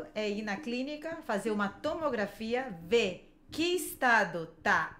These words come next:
a perdida óssea, porque tem vários estágios, estágio um, estágio dois, a gente recupera somente com limpeza a cada seis meses. Já o estágio três e quatro, a gente pode tá recuperando, colocando osso,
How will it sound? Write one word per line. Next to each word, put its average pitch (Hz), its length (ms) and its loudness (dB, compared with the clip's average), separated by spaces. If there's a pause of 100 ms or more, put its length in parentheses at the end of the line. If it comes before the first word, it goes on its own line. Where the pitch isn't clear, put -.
a 226 140 4
perdida 202 580 2
óssea, 233 400 2
porque 202 240 -4
tem 208 200 -2
vários 208 340 2
estágios, 208 640 -2 (220)
estágio 190 520 2
um, 247 240 2
estágio 214 440 2
dois, 254 480 2 (280)
a 220 120 2
gente 247 280 -2
recupera 247 600 2
somente 254 440 0
com 370 120 -8
limpeza 285 760 0 (420)
a 202 120 2
cada 226 280 4
seis 247 300 2
meses. 170 540 -2 (320)
Já 233 260 6
o 285 100 2
estágio 220 480 0
três 214 440 -2
e 220 80 -6
quatro, 254 640 2
a 294 60 0
gente 269 220 -6
pode 254 260 0
tá 330 100 -4
recuperando, 269 760 0
colocando 311 680 2
osso, 277 580 6